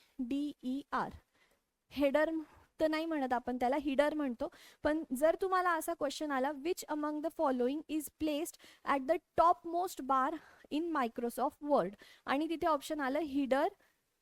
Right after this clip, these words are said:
टायटल, टूलबॉक्स, आणि none of the above. तर तुम्हाला काय वाटेल की हिड-, कारण की जेव्हाही मी, अ, कम्प्युटरचे लेक्चर्समध्ये एमसीक्यूज बनवते, तेव्हा हा एक क्वेश्चन टाकते आणि जोपर्यंत आपण शिकवलं नाहीये,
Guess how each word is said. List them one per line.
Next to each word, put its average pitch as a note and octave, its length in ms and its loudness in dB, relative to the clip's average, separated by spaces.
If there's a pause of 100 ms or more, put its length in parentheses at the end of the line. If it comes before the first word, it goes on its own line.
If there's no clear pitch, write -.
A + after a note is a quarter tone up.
टायटल, C4 520 2 (720)
टूलबॉक्स, D#4+ 680 2 (380)
आणि D#4 200 0
none E4+ 200 0
of G#3 140 0
the - 140 -2
above. F#3+ 340 -2
तर C#4+ 140 -2
तुम्हाला E4 420 2
काय F4+ 220 2
वाटेल D4+ 360 0 (180)
की F4 100 0
हिड-, D#4 280 -2
कारण C#4+ 320 0
की F#4+ 240 -4 (400)
जेव्हाही D#4 480 0
मी, F4+ 260 -2 (320)
अ, C4 120 2 (480)
कम्प्युटरचे D#4 720 0
लेक्चर्समध्ये D4+ 760 -2 (300)
एमसीक्यूज D#4 600 -2
बनवते, D4 320 -4
तेव्हा D#4+ 220 -4
हा D#4 280 2
एक F4+ 180 0
क्वेश्चन C#4+ 420 -2
टाकते C4+ 360 -4 (320)
आणि D4 260 0
जोपर्यंत E4 600 0
आपण E4+ 320 0
शिकवलं D#4 500 2
नाहीये, D#4 300 0